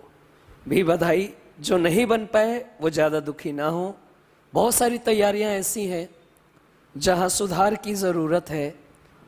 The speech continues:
और हम पढ़ते रहेंगे, बढ़ते रहेंगे, लड़ते रहेंगे, झगड़ते रहेंगे, आगे बढ़ते रहेंगे। चलिए, <clears throat> नमस्कार कमल जी, सबको नमस्कार।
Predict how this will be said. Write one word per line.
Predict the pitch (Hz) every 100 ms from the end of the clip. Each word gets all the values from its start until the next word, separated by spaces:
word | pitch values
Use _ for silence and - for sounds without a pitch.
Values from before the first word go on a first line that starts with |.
| -
और | 233
हम | 233 247 240 -
पढ़ते | 233 220 247
रहेंगे, | 226 220 208 208 208 -
बढ़ते | 180 180 -
रहेंगे, | 185 175 170 165
लड़ते | 170 151 151 - 160
रहेंगे, | 151 156 147
झगड़ते | 135 139 139 -
रहेंगे, | 143 135 135 139 - _ _ _ 196
आगे | 240 240
बढ़ते | 233 208 180 165
रहेंगे। | 147 139 135 104 - _ _ - _ - - _ _ -
चलिए, | 202 202 190 131 - - - _ _ - - - - _ _ - - - - - - - - - - - - - -
<clears throat> |
नमस्कार | 185 156 156 196 - - 220
कमल | 220 214 190 190
जी, | 190
सबको | 220 208 - 220
नमस्कार। | 202 196 196 - 160 156 -